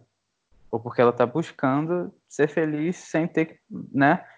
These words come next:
Tá buscando uma, um, ela tá buscando alguma coisa. Você tá parado em casa sem fazer nada, é, você tá buscando alguma coisa também,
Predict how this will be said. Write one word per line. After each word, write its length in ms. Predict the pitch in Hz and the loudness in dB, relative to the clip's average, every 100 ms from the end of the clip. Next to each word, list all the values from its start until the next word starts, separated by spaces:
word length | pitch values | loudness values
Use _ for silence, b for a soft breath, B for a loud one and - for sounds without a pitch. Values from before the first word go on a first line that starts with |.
| B _ _ | B _ _
Tá 100 | 127 | 0
buscando 440 | 127 135 - 139 143 | 2 0 2 2 4
uma, 260 | 160 180 | 2 0
um, 200 | 165 - - | -2 -2 2
ela 260 | 117 123 | 4 4
tá 200 | 123 185 | 6 4
buscando 360 | 233 185 156 147 | 4 0 -2 0
alguma 220 | 127 123 | 0 -2
coisa. 300 | - 110 110 | -4 -8 -8
Você 120 | - | -8
tá 140 | 143 185 | -6 0
parado 520 | 165 123 123 151 135 | 4 6 6 4 0
em 80 | - | -4
casa 340 | 127 120 120 | 2 2 0
sem 100 | 131 131 | -4 -4
fazer 180 | 117 | -4
nada, 260 | 101 135 190 - | -4 -4 -6 0
é, 140 | 185 | 0
você 240 | 208 - 139 | 0 -4 0
tá 160 | 123 | 2
buscando 320 | 180 - 214 | 0 -6 -6
alguma 200 | 208 214 | -2 -4
coisa 220 | 214 208 208 | -2 -2 -2
também, 360 | 240 254 233 | -2 0 -2